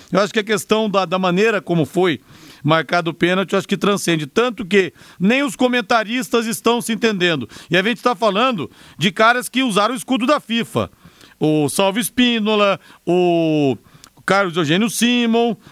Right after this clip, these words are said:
Claro, erraram e acertaram ao longo da carreira, mas estiveram lá. Sabem o que é tomar cusparadas de torcedor, o que é dirigente bater na porta pra pressionar, jogador reclamar, jogador xingar. Sabe que, como é que a coisa funciona.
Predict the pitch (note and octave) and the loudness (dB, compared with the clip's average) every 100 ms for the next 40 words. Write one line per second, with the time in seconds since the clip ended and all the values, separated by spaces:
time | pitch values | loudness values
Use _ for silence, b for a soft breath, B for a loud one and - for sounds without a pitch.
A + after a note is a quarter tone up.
0 | B D#4+ D4+ A3+ A#3 F#3 C4 C4+ B3 - | B 0 0 0 -2 0 0 0 -4 -2
1 | F#3+ - G#3 G#3 C3+ B B E3 F#3 G3+ | -2 0 0 0 -6 B B 0 0 0
2 | F#3+ F#3+ F#3 A#3 C#4+ G#3+ D4+ G#3+ B3+ B3 | 0 0 0 2 0 -2 -2 0 0 0
3 | F3 F#3 D#3 B B - C4 C4 A3 G3 | 0 0 -2 B B 0 0 0 -4 -6
4 | - G3+ F#3 B B G#3+ G#3 G#3 G#3 - | -2 0 0 B B -2 -2 -2 -4 0
5 | G3+ F#3 F#3+ F3 E3 G#3 G#3 B3 G#3 G3+ | 0 0 -4 -6 -4 -2 -2 0 0 2
6 | G#3+ F#3+ - B E3 E3+ G#3+ F3+ A3 G3+ | 0 0 -6 B -6 -2 -2 0 0 2
7 | F#3+ G3+ F3+ F#3+ G#3 F#3+ C#3+ G3 G3 - | 0 -2 -4 -6 -2 -2 -2 0 0 -2
8 | C#3 B B F#3 F3+ G3 - B3 G#3 A3 | -8 B B -2 0 -4 -2 0 2 2
9 | G3+ - B C3 A#3 A3 F#3+ F#3+ F#3 A3 | 0 -6 B 0 0 0 -2 0 -2 0
10 | A#3 G#3 A3 G#3 D#3+ F#3+ G3 E3+ E3 A3+ | -2 2 0 0 -2 -2 -2 -2 -2 0
11 | G#3 G#3+ - B - B3+ C4+ G3 C4 - | 2 0 -2 B -4 0 0 -2 -6 -2
12 | A#3+ B3+ B3 A3+ B3 A3+ B3 - G#3 D#3+ | 0 0 0 -2 -2 -2 -2 0 0 0